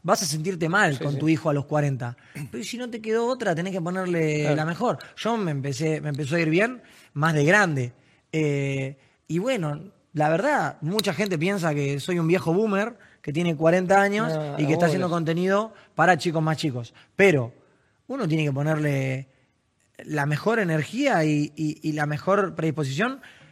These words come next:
Speaker 1: te toque lo que te toque. Yo prefiero mucho más a ser papá a los cuarenta años convencido de la persona con la que estoy, con la que voy a compartir el compromiso más grande de mi vida, que es tener un hijo o una hija,
Speaker 2: Que tener un
Speaker 1: que
Speaker 2: hijo de
Speaker 1: tener un hijo con alguien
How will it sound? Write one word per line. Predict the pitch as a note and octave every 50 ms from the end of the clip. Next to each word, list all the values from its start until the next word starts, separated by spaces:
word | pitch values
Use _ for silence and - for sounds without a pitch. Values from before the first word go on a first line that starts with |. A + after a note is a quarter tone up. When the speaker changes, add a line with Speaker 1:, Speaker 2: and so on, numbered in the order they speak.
| _ _ _ _ _ _ _
Speaker 1:
te | -
toque | C3+ F#3+ G#3 F#3+
lo | F3 D#3
que | D3 C#3+
te | C#3+
toque. | C#3 A3+ A3 D3+ C3+ B2 B2
Yo | B2 - - F#3 G#3
prefiero | G#3+ F#3 C#3 - F3 E3 D#3 D3
mucho | D3 D3+ F#3+ G#3 G#3+ - - G3
más | F3+ E3+ D3+ C3+ C3+
a | D3 D3+
ser | - - - - G3 G3
papá | E3 F#3 F3+ D3+ F3 E3
a |
los | D#3 D3 -
cuarenta | - E3 E3+ F#3+ F#3 F#3 F#3
años | F3 E3 D3+ -
convencido | - D#3+ D#3 D#3 D#3 D#3 C3 - F#3+ A3+ G#3+ F3+
de |
la | D#3+ D#3
persona | C#3 D#3 D3 C3+ F#3+ F#3 F3
con | E3 E3
la | D#3+ D#3
que | D#3+
estoy, | D#3 - E3+
con | D3 D#3+
la | D3+ D3+
que | C#3
voy | D#3+ F3+
a | G3 F3+
compartir | F3 E3 D#3 D#3+ D#3 D3 D#3+ C#3 B2+ - - - - -
el | D3+ C#3+
compromiso | E3+ D#3 D#3+ E3+ F3 F3+ C3+ E3
más | E3 F3+ F#3+
grande | G3 G3 G3 F#3
de | F3
mi | F3 F#3
vida, | F#3+ F3+ D#3+ D3+
que | E3
es | -
tener | D#3+ E3 E3+ E3+
un | E3+ E3
hijo | F3 F#3+ D#3 - F3+
o | D#3+
una | E3 E3 E3 F#3+
hija, | G#3+ G#3 - B3+ B3+ C4 B3+ - - -
Speaker 2:
Que | D#3
tener | C3 D3 D3
un | D3+ D3+
Speaker 1:
que | F3+ G3
Speaker 2:
hijo | - -
de | C#3+
Speaker 1:
tener | F#3 F#3 G3 G#3 G3+
un | G3 F#3+
hijo | G#3 G3+ - A3+ A3 F3
con | G3 F#3+
alguien | G3 G#3 G#3 G#3 G3+ G3+ F3+